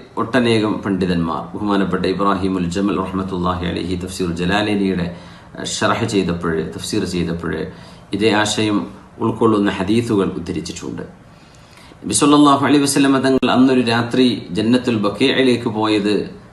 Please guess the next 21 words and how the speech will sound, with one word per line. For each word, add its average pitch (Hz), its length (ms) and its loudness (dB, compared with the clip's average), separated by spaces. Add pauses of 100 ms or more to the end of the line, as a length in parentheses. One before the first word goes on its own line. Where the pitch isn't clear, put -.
(180)
ഹദീസിൽ 101 420 -2
കാണാൻ 87 280 -2
കഴിയും. - 300 -8 (140)
ആയിഷ 113 240 0
ബീവി 117 240 2
റളിയല്ലാഹു 113 580 2
അൻഹയുടെ 110 540 -2 (380)
കൂടെ 113 260 0
കിടന്ന 107 300 0
രാവിൽ 107 480 2
ആയിഷ 107 240 -2
ബീവി 104 300 2
നബി 101 180 -2
തങ്ങളെ 104 480 -2
കാണാതെയായപ്പോൾ 107 720 0
സല്ലല്ലാഹു 101 520 -2
അലൈഹി 101 140 -2
വസല്ലം 98 380 0 (400)
തങ്ങൾ 123 220 4
എവിടെയാണെന്ന് 131 580 6
ചോദിച്ച് 113 640 0